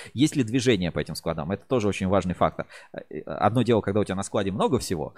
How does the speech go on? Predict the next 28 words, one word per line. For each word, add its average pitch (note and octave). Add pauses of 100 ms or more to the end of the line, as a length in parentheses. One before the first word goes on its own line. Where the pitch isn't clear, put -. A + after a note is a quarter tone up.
(140)
а F2+
другое F#2
дело, F2
когда G2
у C3
тебя B2
склад -
постоянно G2+
обновляется. F2+
То -
есть -
сегодня F#2
он E2+
такой, G#2
завтра A2+
такой. -
Значит, F#2+
ты G2+
много B2+
продаешь, C3+
значит, C#2
ты E2
много F2
отгружаешь. A#2+ (200)
А F2
если F2+
у -
тебя, G2+